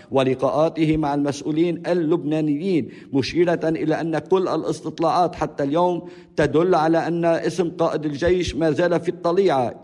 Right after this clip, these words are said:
إلا أنه ما زال مرفوضاً من قبل حزب الله. من الصرح البطريركي في بكركي كان معكم عبدو متى، إليكم لبنان الحر.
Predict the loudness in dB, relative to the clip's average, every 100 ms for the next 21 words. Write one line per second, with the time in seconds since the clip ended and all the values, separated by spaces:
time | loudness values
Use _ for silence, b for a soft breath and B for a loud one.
0 | -2 2 2 2 0 -2 -4 -2 2 2
1 | 2 2 2 0 0 -2 -2 0 0 2
2 | 0 -2 B B 0 0 0 0 0 -2
3 | -4 -2 -2 -2 -4 -4 0 0 0 -4
4 | B B -2 -2 -2 -4 -4 -6 -4 -4
5 | -4 -6 -8 -4 -2 -2 -4 -2 -2 0
6 | 0 0 0 0 0 -2 -2 -2 0 2
7 | 0 0 0 0 2 2 0 -4 -4 0
8 | 0 0 -2 -2 -2 -4 0 2 2